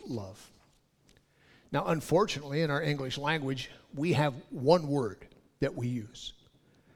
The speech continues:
and that's love. That's the only word we have. That's the only one we use. Everything, uh, from the Greek, whether it's agape, phileo,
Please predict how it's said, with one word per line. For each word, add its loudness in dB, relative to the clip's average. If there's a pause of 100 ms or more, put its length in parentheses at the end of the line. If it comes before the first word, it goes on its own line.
(180)
and -6
that's -6
love. -8 (680)
That's -4
the -2
only -4
word -4
we -4
have. -2
That's 2
the 0
only 0
one -2
we 0
use. 0
Everything, 6 (640)
uh, 6
from 2
the 2
Greek, 4
whether 4
it's 0
agape, 4
phileo, 4